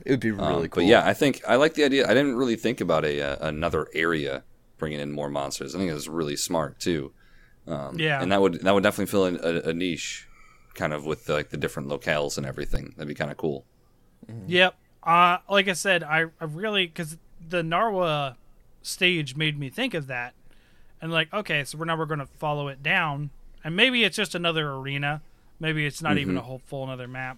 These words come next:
Speaker 3: 'cause, I mean, they've done that before. Um,
Speaker 2: Yeah.
Speaker 3: but
Speaker 2: Well, the map's a lot, a lot of work, and they're clearly, you know, still working
Speaker 3: Oh,
Speaker 2: on
Speaker 3: yeah.
Speaker 2: the,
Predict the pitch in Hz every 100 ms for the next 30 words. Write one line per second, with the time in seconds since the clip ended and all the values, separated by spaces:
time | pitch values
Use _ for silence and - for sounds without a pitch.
0 | - 135 123 - - - - - _ 143
1 | 123 127 123 123 120 123 117 110 123 113
2 | 110 - _ - - - - 151 151 151
3 | 95 131 - 165 151 151 - 78 90 73
4 | 71 80 78 - 78 80 73 71 - 82
5 | 76 71 76 80 73 - 71 69 71 67
6 | - 90 76 76 80 73 - 78 76 170
7 | 76 - 131